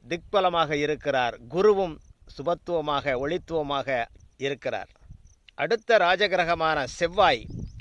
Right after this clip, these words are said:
ஆட்சி பெற்று இருக்கிறார். சூரியன், குரு, செவ்வாய் மூவருமே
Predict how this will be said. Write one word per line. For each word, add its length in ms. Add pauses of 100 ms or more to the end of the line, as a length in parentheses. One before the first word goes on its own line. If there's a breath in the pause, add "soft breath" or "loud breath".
(100)
ஆட்சி 380
பெற்று 360
இருக்கிறார். 500 (640 soft breath)
சூரியன், 520
குரு, 300
செவ்வாய் 480 (100)
மூவருமே 640